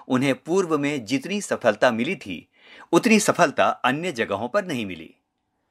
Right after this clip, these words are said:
तब उन्होंने नर्मदा नदी को पार कर दक्कन की ओर आगे बढ़ने की कोशिश की।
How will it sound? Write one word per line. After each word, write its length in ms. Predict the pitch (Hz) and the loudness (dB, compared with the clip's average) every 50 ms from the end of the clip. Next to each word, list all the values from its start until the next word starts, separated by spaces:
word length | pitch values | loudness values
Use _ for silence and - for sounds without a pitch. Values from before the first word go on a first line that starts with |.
| _ _ _ _ _ _ _ _ - | _ _ _ _ _ _ _ _ 0
तब 160 | 107 101 92 | 0 0 0
उन्होंने 520 | - - 117 120 139 139 143 139 143 143 - - - - 110 | -2 -6 -4 -2 0 0 0 -2 -2 -4 -6 -14 -14 -8 -2
नर्मदा 480 | 113 117 113 110 117 120 131 160 180 | 0 0 0 2 2 2 2 2 0
नदी 280 | 147 117 101 104 127 131 | 0 -2 -4 -2 -4 -4
को 160 | - 113 98 | -2 -2 -2
पार 280 | - - 120 - 139 117 | 2 4 4 4 4 0
कर 260 | - 95 92 87 - _ _ - 101 | -2 -4 -4 -4 -6 _ _ -18 -4
दक्कन 480 | 98 113 139 143 - - 175 170 165 | 0 2 2 2 2 2 0 0 0
की 180 | - - 123 117 - | 0 -4 -4 -4 0
ओर 280 | 117 120 104 98 120 123 _ _ - | 0 2 2 2 0 -4 _ _ 0
आगे 280 | 123 131 143 147 170 165 | 0 0 2 0 -2 -4
बढ़ने 300 | 127 107 98 104 101 101 | -2 -2 -2 -2 -4 -6
की 140 | - - 180 | -6 -8 -6
कोशिश 380 | - - 135 - 107 104 - | -2 -2 -2 0 -2 -6 -8
की। 260 | - - 92 76 - | -8 -8 -10 -10 -12